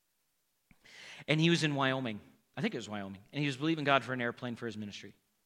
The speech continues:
And no, things hadn't really moved money-wise, you know. It just,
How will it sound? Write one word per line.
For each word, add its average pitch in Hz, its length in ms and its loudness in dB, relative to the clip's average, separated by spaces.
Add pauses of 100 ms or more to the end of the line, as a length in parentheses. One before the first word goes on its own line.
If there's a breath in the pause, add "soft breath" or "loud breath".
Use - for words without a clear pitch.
(580 soft breath)
And 147 120 2
no, 170 100 6 (100)
things 180 220 2
hadn't 147 240 4
really 135 200 0
moved 120 380 -2
money-wise, 110 640 -4
you 110 60 -6
know. 107 160 -6 (260)
It 131 220 -2
just, 127 220 -4